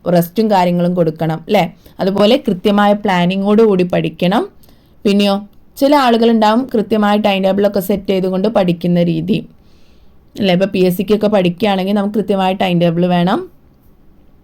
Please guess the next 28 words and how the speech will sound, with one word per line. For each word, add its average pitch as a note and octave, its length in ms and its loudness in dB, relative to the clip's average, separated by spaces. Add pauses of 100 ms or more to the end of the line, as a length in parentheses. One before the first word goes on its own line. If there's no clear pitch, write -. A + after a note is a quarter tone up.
(200)
അതുപോലെ F3+ 360 0
തന്നെ G3+ 240 -4 (300)
നമുക്ക് G3+ 220 2
ഏറ്റവും G#3 420 0
ഇൻട്രസ്റ്റിംഗ് F#3+ 500 0
ആയ G3 120 2
സമയത്ത് F#3 460 -2
നമുക്ക് F#3+ 260 -2
ബുദ്ധിമുട്ടുള്ള F3+ 600 -2
കാര്യങ്ങൾ F3 400 0
നമ്മൾ F3+ 240 -2
പഠിക്കാൻ E3 460 -4
വേണ്ടി E3+ 180 0
ശ്രദ്ധിക്കണം. E3+ 680 -4 (400)
ഇങ്ങനെ C#4+ 180 4
ഒരുപാട് B3+ 360 4
കാര്യങ്ങളുണ്ട്. F#3+ 720 0
കേട്ട് F3 220 0
പഠിക്കുന്ന F3 440 -2
രീതി E3+ 240 -2
ഉണ്ടാവും, E3+ 400 0
കണ്ടു F3 260 0
പഠിക്കുക, E3+ 560 -4 (320)
അറിവ്. F#3 360 0
ഇപ്പോൾ G#3 380 -2
നമ്മുടെ G#3+ 440 -2 (340)
പുതിയ G#3 280 2
സ്കൂളിലെ G3+ 540 0